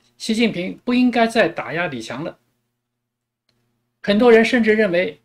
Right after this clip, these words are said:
习近平会给李强相当大的权力，让李强不再像李克强那样当一个受气的总理。可是没想到事情出乎人们的意料之外，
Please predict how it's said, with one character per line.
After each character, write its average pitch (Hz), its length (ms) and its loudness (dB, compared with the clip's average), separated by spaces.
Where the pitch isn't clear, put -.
习 233 160 0
近 247 160 4
平 202 240 -4
会 226 140 2
给 202 380 -2
李 143 160 -10
强 185 280 -10
相 226 280 -2
当 226 180 -2
大 220 180 -2
的 151 60 -2
权 147 300 -6
力， 233 160 -6
让 196 320 0
李 135 160 -6
强 185 360 -8
不 233 120 0
再 240 180 2
像 180 180 -2
李 131 120 -4
克 196 120 0
强 175 200 -8
那 175 100 -6
样 151 300 -6
当 190 200 -2
一 190 80 -8
个 - 120 -10
受 214 280 -2
气 190 300 -4
的 147 80 -6
总 139 220 -6
理。 - 140 -8
可 220 100 4
是 226 140 6
没 214 120 4
想 208 200 2
到 214 240 2
事 247 200 -2
情 202 280 -8
出 247 200 -4
乎 226 220 0
人 180 160 2
们 208 160 -2
的 208 160 0
意 214 160 -2
料 175 180 2
之 202 200 -4
外， 226 280 -4